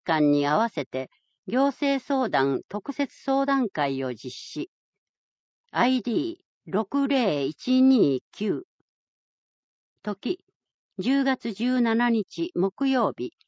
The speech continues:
十三時から十六時、十五時三十分まで受付。ところ、市役所南館、東玄関ロビー。内容、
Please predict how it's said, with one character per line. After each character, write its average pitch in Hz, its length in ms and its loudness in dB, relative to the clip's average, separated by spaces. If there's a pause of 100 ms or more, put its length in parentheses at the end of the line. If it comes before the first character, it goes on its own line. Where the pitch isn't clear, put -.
(120)
十 262 300 0
三 269 320 2
時 160 120 -6
か 139 140 -4
ら 131 160 0
十 214 260 -2
六 190 300 -6
時、 - 220 -14 (580)
十 269 320 0
五 262 140 0
時 160 120 -8
三 233 260 0
十 262 120 -2 (100)
分 185 220 2
ま 127 140 0
で 123 100 -4
受 135 300 -8
付。 - 320 -16 (1120)
と 202 140 -6
こ 240 180 0
ろ、 226 200 -2 (180)
市 - 220 -8
役 269 200 -2
所 151 220 0
南 202 420 2
館、 147 320 -2 (220)
東 233 460 -4
玄 247 240 0
関 254 300 0
ロ 233 140 -2
ビ 110 380 -8 (760)
ー。 180 40 -4
内 226 320 0
容、 202 400 0